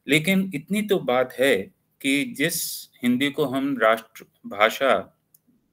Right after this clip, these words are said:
बनाना चाह रहे हैं और बहुत सारे कारणों से, चाहे वो पॉलिटिकल हैं, चाहे वो सामाजिक या राजनीतिक, जो भी आप समझें, वो एक अलग issue है।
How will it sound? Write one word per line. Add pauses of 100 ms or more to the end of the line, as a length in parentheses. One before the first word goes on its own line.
(520)
बनाना
चाह
रहे
हैं (600)
और
बहुत
सारे
कारणों
से,
चाहे
वो
पॉलिटिकल
हैं,
चाहे
वो
सामाजिक
या
राजनीतिक,
जो
भी
आप
समझें, (300)
वो
एक (280)
अलग
issue
है।